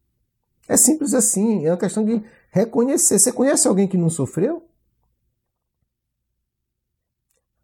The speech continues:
A diferença é soube ou não sofrer, né? No fundo é isso, né? A nossa opção é essa. Eu nunca encontrei ninguém, nem em biografia, nem em livro,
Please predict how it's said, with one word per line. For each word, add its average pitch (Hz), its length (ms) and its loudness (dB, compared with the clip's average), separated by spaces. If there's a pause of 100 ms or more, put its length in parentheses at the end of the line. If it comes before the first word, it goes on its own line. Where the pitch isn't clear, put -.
(100)
A 123 100 0
diferença 165 600 2
é 147 60 4
soube 302 540 0
ou 247 180 2
não 196 180 2
sofrer, 214 500 0
né? 147 240 0
No 143 120 0
fundo 156 260 0
é 320 100 2
isso, 135 340 0
né? 135 220 -2 (840)
A 139 80 -2
nossa 143 260 2
opção 160 380 0
é 311 260 0
essa. - 360 -4 (800)
Eu 151 160 2
nunca 214 220 0
encontrei 226 420 0
ninguém, 240 360 -2 (160)
nem 202 200 0
em 214 60 2
biografia, 202 1000 0 (240)
nem 185 360 2
em 147 120 2
livro, 196 720 2